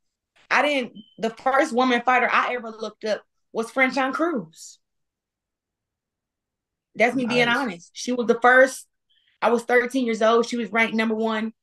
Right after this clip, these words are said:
Speaker 1: in the United States of America at one sixty-five.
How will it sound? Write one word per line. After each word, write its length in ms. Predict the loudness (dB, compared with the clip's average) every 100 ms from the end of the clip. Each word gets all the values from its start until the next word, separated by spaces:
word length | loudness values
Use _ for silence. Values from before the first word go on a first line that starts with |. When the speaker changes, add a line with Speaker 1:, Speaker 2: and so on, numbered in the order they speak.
| _ _ _
Speaker 1:
in 120 | -2
the 80 | -2
United 300 | 0 -2 -2
States 300 | -2 -4 -4
of 80 | -6
America 540 | -4 0 0 0 -2
at 180 | 0 0
one 120 | -4
sixty-five. 760 | -6 -10 -10 -4 0 2 0 -2